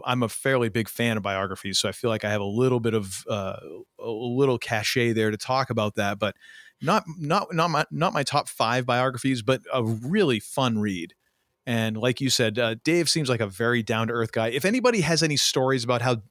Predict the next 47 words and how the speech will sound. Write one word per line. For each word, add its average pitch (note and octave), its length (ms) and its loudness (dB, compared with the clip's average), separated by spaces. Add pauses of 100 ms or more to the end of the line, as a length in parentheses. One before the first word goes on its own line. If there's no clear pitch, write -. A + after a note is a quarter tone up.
(100)
how A#2+ 240 0
Dave B2 300 0
Grohl B2 320 2
is G#2 80 -2
a G2+ 80 -2
jerk A#2+ 440 0
or A2+ 120 2
whatever, A#2 400 2
just F#3+ 220 -2
don't A3 200 0
tell C#3 200 0
'em C3+ 100 -2
to B2 100 -4
me. B2 380 2
I, C#3+ 200 0
I, D#3 180 2 (720)
I G3 100 -2
just C4+ 240 2
need A3+ 180 4
at D#3+ 100 0
least E3+ 220 2
one E3+ 260 2
or, F3 260 2
like, F3 160 0
a F3 60 4
hand-, A#3 320 -2
small C#4 300 2
handful D3 400 0
of A2 80 -2
people G#2+ 280 0
who A#2+ 260 0
on C3 180 0
this B2+ 120 0
planet B2+ 340 0
who B2 120 4
I A#2+ 60 2
can A#2 100 0
just A2+ 140 -6
be C3 60 -2
like, C3+ 140 -4
"Oh, G4 180 4
they A#3+ 120 0
seem A3+ 180 0
like F3+ 140 0
a C3+ 60 -2
nice C3 240 -2
guy. B2+ 240 0